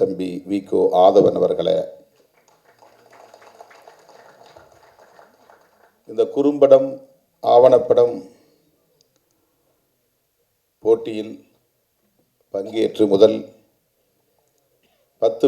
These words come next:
பரிசுகளை பெற்றிருக்கிற இயக்குனர்கள் மாரியப்பன் குமார் அவர்களே, வீரா அவர்களே, லைரா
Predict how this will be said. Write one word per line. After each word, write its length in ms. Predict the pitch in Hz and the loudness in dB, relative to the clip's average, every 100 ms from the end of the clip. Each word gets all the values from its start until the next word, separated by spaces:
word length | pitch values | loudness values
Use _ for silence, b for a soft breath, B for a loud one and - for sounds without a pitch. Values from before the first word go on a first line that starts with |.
| 135 | 4
பரிசுகளை 460 | 123 131 147 117 117 | 2 2 2 4 4
பெற்றிருக்கிற 500 | - - 101 98 - 90 - - _ _ _ _ _ _ _ _ _ _ - | 0 -4 -4 -4 -4 -4 -6 -16 _ _ _ _ _ _ _ _ _ _ -4
இயக்குனர்கள் 640 | 113 110 110 95 - 76 - _ _ _ _ _ _ _ _ _ _ _ _ _ _ _ _ _ _ 98 | 0 0 0 -6 -6 -10 -18 _ _ _ _ _ _ _ _ _ _ _ _ _ _ _ _ _ _ 2
மாரியப்பன் 560 | 110 113 104 - 95 92 | 2 2 0 -6 -12 -8
குமார் 320 | 101 104 98 92 | -2 2 2 2
அவர்களே, 400 | 92 - 90 95 - - _ _ _ _ _ _ _ _ _ 98 | -2 -2 0 0 -2 -10 _ _ _ _ _ _ _ _ _ -4
வீரா 300 | 117 127 123 110 | 2 8 10 10
அவர்களே, 440 | 101 - - 90 95 90 80 - _ _ _ _ - - - - _ - 107 | 6 0 0 2 2 0 -6 -20 _ _ _ _ -20 -20 -20 -20 _ -6 4
லைரா 340 | 117 139 139 | 6 10 10